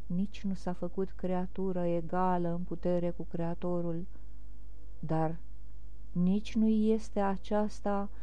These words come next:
cuiva de folos, însă, văzând o rază mică, află tainic că eu exist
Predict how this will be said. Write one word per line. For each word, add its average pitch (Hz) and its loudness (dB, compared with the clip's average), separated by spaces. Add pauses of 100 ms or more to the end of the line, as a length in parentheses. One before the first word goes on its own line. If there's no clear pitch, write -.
(220)
cuiva 214 4
de 180 0
folos, 175 0 (240)
însă, 196 2 (480)
văzând 220 0
o 254 2
rază 214 4
mică, 175 0 (1300)
află 196 2 (120)
tainic 175 0
că - 0
eu 180 2
exist 175 -2